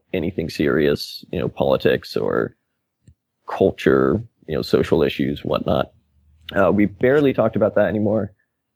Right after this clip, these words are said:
and I would bring it up to her and, you know, say, "No, we don't really have any, like, serious talks anymore," and she would just kind of shrug it off, and, uh,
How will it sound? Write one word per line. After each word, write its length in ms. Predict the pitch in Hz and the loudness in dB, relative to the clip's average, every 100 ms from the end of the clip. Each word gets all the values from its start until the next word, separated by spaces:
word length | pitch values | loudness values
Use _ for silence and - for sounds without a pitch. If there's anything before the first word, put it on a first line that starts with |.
| _ | _
and 260 | 107 98 - | 0 2 2
I 120 | 95 | 4
would 200 | 92 78 | 2 2
bring 140 | 101 92 | 0 2
it 80 | |
up 180 | 165 - | 0 0
to 120 | 123 107 | 0 2
her 300 | 104 107 - _ - | 2 -2 -8 _ -2
and, 240 | 98 90 | 0 0
you 80 | 98 | 0
know, 100 | 92 | -2
say, 440 | 92 123 117 101 - | 0 2 2 2 -2
"No, 200 | 120 120 | 0 0
we 100 | - | 0
don't 140 | 90 | 0
really 180 | 101 98 | 2 4
have 160 | - 78 | 2 0
any, 180 | 87 80 | -4 -2
like, 180 | 85 | -2
serious 280 | - 82 73 | 0 0 0
talks 320 | - 139 - | 0 0 0
anymore," 580 | 104 87 78 82 90 120 _ _ _ _ _ _ - | -2 -2 0 0 0 -2 _ _ _ _ _ _ -2
and 280 | 90 90 87 | 0 2 0
she 160 | - | 0
would 300 | 95 101 - | 0 0 -2
just 280 | - - - _ _ - | -8 -8 -8 _ _ -2
kind 140 | 98 | 0
of 120 | 71 - | 0 -4
shrug 280 | - 85 71 | -2 0 2
it 60 | |
off, 260 | 69 73 - - - | 4 2 0 -10 -10
and, 240 | - 82 73 | -4 -2 0
uh, 280 | 71 76 | 2 0